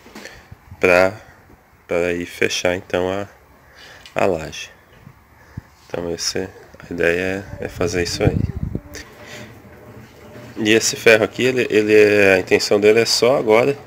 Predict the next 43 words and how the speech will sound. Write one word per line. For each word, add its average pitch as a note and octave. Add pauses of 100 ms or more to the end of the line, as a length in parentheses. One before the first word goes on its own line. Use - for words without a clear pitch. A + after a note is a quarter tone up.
(180)
enquanto A2
não A2
tá C#3+
seca, A#2+
né? G2+
O A2+
concreto G2
não G#2+
tá A2+
seco. A2
Depois B2+
que C3
tiver, G2+ (880)
que -
tiver, F2 (160)
a -
laje F2
tiver E2+
seca, C#3
esses G2
ferros G2
aqui A2
de A2
baixo G#2
não C3
vão A#2
mais B2
ter C3
função, G#2+
né? G2+ (720)
E F#2
aí F2
depois F#2
eu -
coloco G2+
uma G2+
outra F#2 (600)
malha F2
aqui G#2+
dentro F#2+
do G#2+
concreto G#2+
pra, A#2+